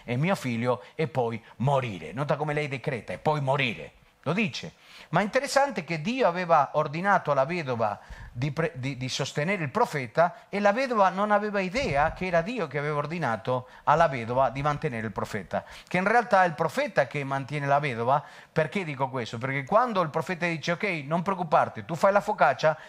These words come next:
ma prima dammi da mangiare a me", e l'olio e la farina non finiranno. E ora, grazie all'obbedienza e alla provvidenza verso l'uomo di Dio, Dio provvede alla donna.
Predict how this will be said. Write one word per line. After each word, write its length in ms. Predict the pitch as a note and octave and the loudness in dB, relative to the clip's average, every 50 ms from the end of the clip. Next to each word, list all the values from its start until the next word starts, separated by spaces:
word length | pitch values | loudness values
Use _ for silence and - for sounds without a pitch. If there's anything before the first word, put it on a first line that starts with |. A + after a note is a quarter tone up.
| - - | -12 -2
ma 180 | C#3 D3 D3+ | 0 0 0
prima 260 | - F#3 F#3+ F#3 F3 | 0 -2 0 2 4
dammi 220 | E3+ E3+ E3+ E3+ E3 | 6 6 4 4 2
da 100 | D#3 D3 | 0 0
mangiare 340 | D3 C#3+ C#3+ C#3 D#3 D#3+ F3 | 0 0 0 0 2 4 4
a 40 | |
me", 240 | E3 D3 C3+ C3+ B2 - - - - | 4 2 0 -2 -4 -6 -10 -20 -10
e 160 | - C3 C3+ | -6 -4 -2
l'olio 300 | C3+ C#3+ F3 G3 G3 F3 | 2 2 4 4 2 2
e 40 | D#3+ | 2
la 100 | D3+ D3+ | 2 2
farina 500 | D3+ - E3+ C#3+ B2 A#2 A#2 B2 A#2+ G#2+ - - - _ | 4 4 2 2 0 -2 -4 -2 -4 -4 -6 -12 -12 _
non 260 | A#2 C3 D3 C#3 B2+ | -4 -2 -2 -2 -2
finiranno. 580 | - - B2 A2 G#2+ G2 G2 F2 E2 - - - - - - - - _ | -4 -6 -6 -6 -4 -4 -6 -6 -6 -10 -14 -16 -18 -20 -20 -20 -20 _
E 100 | - D#3 | -2 2
ora, 260 | E3+ F3+ E3+ D3 A#2+ - - - - | 4 4 4 4 2 0 -4 -12 -8
grazie 420 | - B2+ F3 G#3+ B3+ C4 - - G3 | -2 2 4 4 4 4 2 0 0
all'obbedienza 880 | E3 D#3+ C#3+ D3+ D3+ G3+ C4+ D4+ C4 F3+ C#3+ - - C3 A2 G#2 - | 0 0 -2 -2 -2 -2 0 0 0 -2 -2 -2 0 0 0 0 -2
e 140 | - C#3+ C#3 | -4 -6 -2
alla 160 | C3+ C3 B2 | 0 0 0
provvidenza 640 | A#2+ - C#3 C3+ C3 D#3 F3 G#3+ G#3+ F#3+ - - D3 | 0 0 -4 -4 -2 -2 -2 -2 -4 -4 -2 -2 0
verso 240 | B2+ C3 C3 - - | 0 0 -2 -2 -2
l'uomo 320 | D3+ C#3+ D3+ F3+ G#3 B3+ C#4+ | -2 -2 0 0 0 0 -2
di 100 | D#4+ C#4+ | -2 -4
Dio, 360 | F3+ D3 C#3 D3 D#3 D#3 - - - - | -4 -2 -2 -2 -2 -2 -4 -8 -16 -14
Dio 320 | - A2+ E3+ G3 A3 G#3 | -6 -2 0 0 0 0
provvede 640 | E3+ - G3 G3+ F3+ C#3 A2+ A2 G#2 A2 A2+ A2 G#2+ - - - - - | -2 -2 -2 -2 0 -2 -4 -6 -6 -6 -6 -6 -8 -10 -16 -20 -16 -2
alla 240 | - C3 B2+ A#2+ A2+ | 0 0 2 2 0
donna. 540 | G2 G2 F#2 E2+ D#2+ D#2+ D#2 - - - - | -2 -4 -8 -10 -12 -14 -14 -14 -14 -14 -14